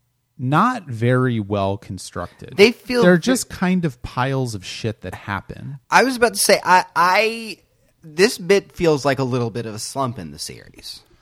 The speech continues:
Speaker 1: I, I like Betrayal a lot more, only for what Marshall <laughs> does, but
Speaker 2: Yeah, the individual scenes are fine, are great, but they, the season is ultimately going somewhere,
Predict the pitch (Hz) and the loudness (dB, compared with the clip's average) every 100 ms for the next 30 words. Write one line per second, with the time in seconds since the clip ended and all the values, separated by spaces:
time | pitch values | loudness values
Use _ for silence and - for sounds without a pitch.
0 | _ - 233 202 226 247 294 208 - 202 | _ 4 6 10 10 10 8 4 2 6
1 | 185 165 131 127 120 123 120 113 113 131 | 8 6 8 6 6 4 4 4 2 0
2 | 127 127 104 107 101 104 101 - 101 92 | -2 -2 -2 0 0 -2 -2 -4 -4 -2
3 | 117 98 98 - _ _ 135 147 147 139 | -2 -2 -6 -10 _ _ 6 10 10 8
4 | 131 - 165 233 262 220 214 247 233 247 | 2 -10 -6 4 8 8 6 2 2 0
5 | 240 214 - - 208 202 147 139 123 147 | 0 0 2 2 2 2 4 2 4 4
6 | 180 151 95 90 - 123 180 95 123 120 | 4 4 -4 -10 -8 -4 -4 -4 -14 -2
7 | 143 131 123 - _ _ _ _ 135 165 | 4 4 2 -4 _ _ _ _ -6 -2
8 | 160 156 135 95 - _ _ _ _ _ | -2 -4 -10 -12 -20 _ _ _ _ _
9 | _ _ _ _ _ _ _ 165 196 - | _ _ _ _ _ _ _ -2 2 2
10 | 269 240 220 185 175 156 - 147 117 120 | 2 4 4 6 6 4 2 -4 -4 -6
11 | 123 110 110 107 - - 92 92 80 76 | -4 -4 -4 -6 -4 -4 -4 -8 -12 -12
12 | 73 80 | -12 -14